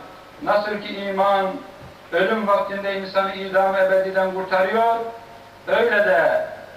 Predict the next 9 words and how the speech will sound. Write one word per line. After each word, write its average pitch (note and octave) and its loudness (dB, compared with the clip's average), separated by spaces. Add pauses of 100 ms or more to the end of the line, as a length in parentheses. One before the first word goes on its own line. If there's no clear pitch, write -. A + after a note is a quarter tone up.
(120)
herkesin F#3+ -2
hususi F#3+ -8
dünyasını F#3+ 0
dahi F#3+ 2 (100)
idamdan G3+ 2 (380)
ve F3+ 0
hiçlik - -6
karanlıklarından E3+ 0
kurtarıyor. D#3+ 0